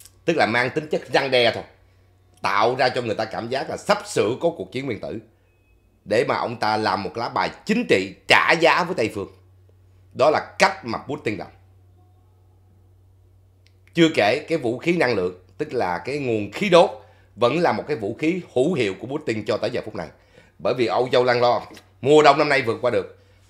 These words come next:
Nhưng sau mùa đông là cái gì? Năng lượng sau mùa đông là cái gì? <coughs> Đây sẽ là cái mối lo nhất của Âu Châu.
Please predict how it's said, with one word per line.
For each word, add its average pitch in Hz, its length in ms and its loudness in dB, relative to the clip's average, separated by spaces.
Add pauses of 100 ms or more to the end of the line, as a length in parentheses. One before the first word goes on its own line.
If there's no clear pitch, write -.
(140)
Nhưng 147 180 -4
sau 185 260 4
mùa 147 160 2
đông 143 140 6
là 127 60 0
cái 139 140 -4
gì? 101 160 -4 (1400)
Năng 143 260 0
lượng 120 180 2
sau 139 180 -2
mùa 120 120 0
đông 113 120 0
là 110 60 -4
cái 117 120 -6
gì? 92 100 -6 (1500)
<coughs> 233 60 8 (1080)
Đây 135 200 6
sẽ 123 260 -2
là 92 60 -2
cái 110 100 -6
mối 127 200 -2
lo 131 160 4
nhất 131 240 0
của 139 100 -4
Âu 95 160 -2
Châu. 87 120 0